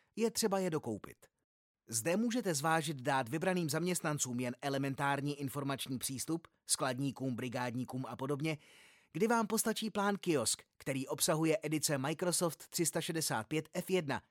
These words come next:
v ceně euro devadesát měsíčně, či F tři v ceně šest sedmdesát euro měsíčně. V ostatních situacích potřebujete dříve zmíněné edice.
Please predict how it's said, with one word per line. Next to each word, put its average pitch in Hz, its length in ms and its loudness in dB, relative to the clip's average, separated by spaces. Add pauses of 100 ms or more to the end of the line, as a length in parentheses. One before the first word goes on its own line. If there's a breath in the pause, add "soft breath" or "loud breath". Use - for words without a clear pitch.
(240 loud breath)
v - 80 -10
ceně 156 300 2 (100)
euro 151 240 2
devadesát 160 560 0
měsíčně, 170 520 -4 (360 soft breath)
či 247 300 2
F 220 200 -2
tři - 280 2 (300 soft breath)
v - 80 -14
ceně 202 340 4
šest - 360 0
sedmdesát 185 720 2
euro 151 200 2
měsíčně. 113 580 -2 (1040 loud breath)
V - 140 -12
ostatních 208 460 0
situacích 151 540 0
potřebujete 170 680 2
dříve 139 440 0
zmíněné 117 540 0
edice. 107 340 -4